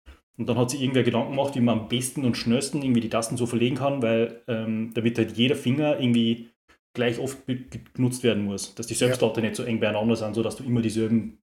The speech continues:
Speaker 1: Tasten anschlagen musst.
Speaker 2: Mhm.
Speaker 1: Und dann ist irgendwer mit dem Layout rausgekommen, Dvorak, und es ist halt voll die, voll der Krampf, damit du das lernst, weil du hast
Speaker 2: Ist
Speaker 1: halt
Speaker 2: eh klar.
Speaker 1: alles andere Intus und dann musst du erstmal jede andere Taste neu lernen.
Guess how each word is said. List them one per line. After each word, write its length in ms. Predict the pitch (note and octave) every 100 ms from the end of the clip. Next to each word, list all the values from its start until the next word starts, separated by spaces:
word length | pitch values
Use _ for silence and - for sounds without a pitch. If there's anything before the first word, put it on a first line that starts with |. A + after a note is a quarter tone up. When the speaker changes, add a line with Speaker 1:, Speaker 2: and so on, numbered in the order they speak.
| -
Speaker 1:
Tasten 280 | G#2+ - B2+
anschlagen 380 | A#2+ A#2+ G#2
musst. 320 | A2 C3 - _ _ C#3
Speaker 2:
Mhm. 240 | A#2+ D#3+ - _ _ -
Speaker 1:
Und 160 | A#2 A#2
dann 260 | A#2 A#2+
ist 220 | A#2+ - B2+
irgendwer 240 | A#2+ A#2
mit 140 | A2+ A#2
dem 80 | G#2
Layout 240 | A#2 C#3
rausgekommen, 520 | - - B2+ B2+ A#2
Dvorak, 640 | - A2 C#3 F3+ F#3 - - _ _
und 420 | B2+ A#2 A2+ - - _ -
es 140 | B2
ist 140 | A#2+ C3
halt 240 | A#2+ A#2
voll 320 | - - B2 A#2
die, 440 | A#2+ A2+ A2+ - _ _ _ _ - - _ _ -
voll 140 | B2
der 100 | A2+
Krampf, 280 | A#2 A2 -
damit 220 | A2 A2
du 60 | -
das 140 | A2
lernst, 420 | A2 A#2+ B2 -
weil 280 | A2+ G#2 G#2+
du 120 | A2
hast 140 | G#2 C3
Speaker 2:
Ist 60 | B2
Speaker 1:
halt 100 | A#2
Speaker 2:
eh 20 |
klar. 120 | C3
Speaker 1:
alles 180 | A2+ -
andere 240 | A#2+ A#2
Intus 400 | B2+ B2 B2 A#2+
und 140 | A#2 A#2+
dann 200 | A2+ A2+
musst 200 | A2+ A#2
du 40 | B2+
erstmal 280 | B2 A#2
jede 300 | G2+ - A#2 A#2+
andere 200 | A#2 A2+
Taste 280 | G#2+ -
neu 100 | A2
lernen. 360 | G#2+ A2 G2+